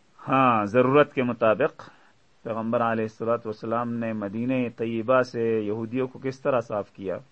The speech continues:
بنو قینوقا میں ایک یہودی نے ایک مسلمان عورت کے پردے کا مذاق اڑایا اور ان کے پردے کے ساتھ کھیل کھیلا، تو ایک مسلمان صحابی نے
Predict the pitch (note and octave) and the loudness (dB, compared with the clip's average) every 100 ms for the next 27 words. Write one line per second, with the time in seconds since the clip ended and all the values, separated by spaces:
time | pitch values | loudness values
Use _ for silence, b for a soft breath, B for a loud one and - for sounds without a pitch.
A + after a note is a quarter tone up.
0 | _ _ _ - - D#3 G#3+ G#3 F#3 E3+ | _ _ _ -14 -4 -2 0 2 2 2
1 | - D#3+ D#3 C3 C#3 C4+ - _ - G3+ | 2 4 4 2 -2 -4 -8 _ 0 4
2 | A#3+ A#3+ F#3 F3+ E3 D#3 D#3 C#3+ F#3 D#3+ | 4 4 6 6 6 2 2 -2 -4 -2
3 | D3 G#3 B3+ _ _ _ _ D3 F#3+ E3 | -2 -4 -8 _ _ _ _ -2 0 -4
4 | D#3 D3+ D#3+ G3+ F#3+ D#3 D#3+ F3 - D3+ | -2 -2 2 2 4 4 4 2 0 0
5 | C#3 - - b b - A#2 B2+ D3+ D3 | 2 0 -12 b b -4 -2 2 2 2
6 | C3 B2 C#3 D#3+ C#3+ C#3 C3 C3+ C3+ B2+ | 0 2 4 4 4 4 6 6 6 4
7 | D#3+ F3+ D3 C#3+ C3+ F3 E3 D3 D#3+ D#3 | 0 -4 0 2 2 0 0 -2 2 0
8 | - - E3+ G3 - B2+ C3 D3+ C3 C3 | 0 -2 0 0 0 2 2 2 0 -4
9 | C3+ A#2 A2+ A#2 D3 D3+ B2+ A#2+ B2 D3+ | -4 -6 -4 -2 -2 -2 0 0 0 -4
10 | C#3 | -6